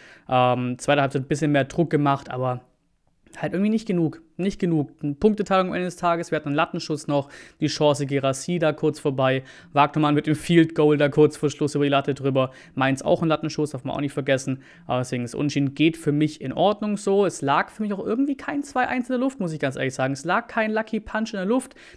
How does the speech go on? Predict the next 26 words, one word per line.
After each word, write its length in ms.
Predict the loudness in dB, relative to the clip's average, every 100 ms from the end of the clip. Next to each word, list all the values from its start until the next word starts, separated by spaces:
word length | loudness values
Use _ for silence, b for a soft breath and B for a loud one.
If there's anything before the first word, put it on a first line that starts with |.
| -10
Der 80 | -4
Kicker 340 | 0 0 0
schreibt 320 | 0 0 0
von 140 | -4 -4
acht 260 | -4 -4
zu 140 | -6 -4
vier 160 | -4
Chancen. 420 | -2 0 0 0
Die 60 | -4
listen 280 | -2 -4 -4
ja 60 |
immer 180 | -4 -4
die 140 | -4 -6
richtigen 520 | -2 -4 -4 -6 -6
Chancen 420 | 0 0 0 -2
auf, 280 | 0 0 0
neben 440 | 2 2 0 -4
Tore, 640 | -2 0 2 2 2 0 0
äh, 20 |
neben 220 | -2 -2
Toren, 320 | 0 2 0 B B -6
Torschüssen 560 | 0 0 0 -2 -2
und 80 | -4
so 140 | -2 0
weiter. 360 | 0 2 -2 B B B B
Ähm, 480 | 2 4 4 0